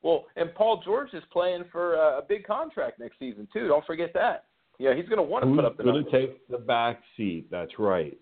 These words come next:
Speaker 2: That is going to be interesting. And so it'll be from the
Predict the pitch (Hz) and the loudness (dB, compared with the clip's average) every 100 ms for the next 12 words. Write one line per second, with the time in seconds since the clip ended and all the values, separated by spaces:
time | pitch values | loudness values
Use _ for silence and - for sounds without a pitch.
0 | - 98 101 101 98 85 107 113 107 101 | 0 4 4 4 2 2 4 4 0 0
1 | 107 - 104 95 82 - 92 90 - - | 0 2 -2 -2 -6 0 0 0 -6 -20
2 | _ 104 101 101 - 117 107 107 107 107 | _ 2 4 4 4 4 6 4 4 2
3 | 104 113 107 - 101 98 | 2 0 -4 -4 -2 -2